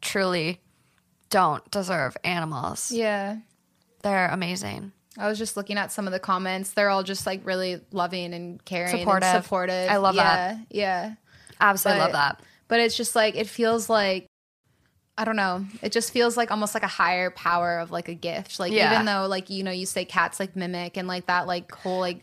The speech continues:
Speaker 1: I mean,
Speaker 2: aspect
Speaker 1: yeah.
Speaker 2: of it almost feels like, it almost
Speaker 1: There's a
Speaker 2: feels
Speaker 1: bigger picture.
Speaker 2: there's a bigger, like, just, like, picture that's, like, saving her. Like, it
Speaker 1: Yeah.
Speaker 2: just feels so beautiful.
Speaker 1: No, I mean, yeah, like, down to a simple matter. Okay, like, cats mimic. But at the end of the day, like, this cat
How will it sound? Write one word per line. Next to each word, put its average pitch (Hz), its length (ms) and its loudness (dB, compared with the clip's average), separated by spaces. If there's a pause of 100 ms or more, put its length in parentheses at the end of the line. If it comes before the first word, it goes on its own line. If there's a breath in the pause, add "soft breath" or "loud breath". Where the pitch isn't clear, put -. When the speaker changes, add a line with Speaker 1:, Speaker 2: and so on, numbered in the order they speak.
(100)
Speaker 1:
I - 160 6
mean, 294 200 0
Speaker 2:
aspect 202 420 8
Speaker 1:
yeah. 226 60 6
Speaker 2:
of 226 60 2
it 240 120 6
almost 240 340 2
feels 214 340 2
like, 190 320 -2
it 208 80 0
almost 220 320 0
Speaker 1:
There's 240 140 8
a 233 60 8
Speaker 2:
feels 202 80 2
Speaker 1:
bigger 190 200 4
picture. 185 360 0
Speaker 2:
there's 240 140 6
a 262 60 6
bigger, 233 420 2
like, 208 280 0 (160)
just, 220 220 -2
like, 202 180 0 (540)
picture 226 360 -2
that's, 190 260 -2
like, 196 140 -4
saving 175 440 -4
her. 170 340 -4
Like, 262 120 4
it 370 60 8
Speaker 1:
Yeah. 311 120 8
Speaker 2:
just 190 180 8
feels 208 180 2
so 208 240 0
beautiful. 180 460 -4
Speaker 1:
No, 349 100 4
I 311 200 4
mean, 277 180 0
yeah, 190 400 8
like, 202 220 2
down 190 200 6
to 185 80 0
a 185 60 2
simple 180 300 0
matter. 151 280 4
Okay, 175 260 0
like, 147 160 -2
cats 170 300 0
mimic. 143 340 -2
But 220 120 2
at 214 80 0
the 208 80 0
end 196 100 2
of 185 60 -2
the 185 80 -4
day, 170 160 2
like, 151 180 -4
this 190 160 -2
cat 185 360 4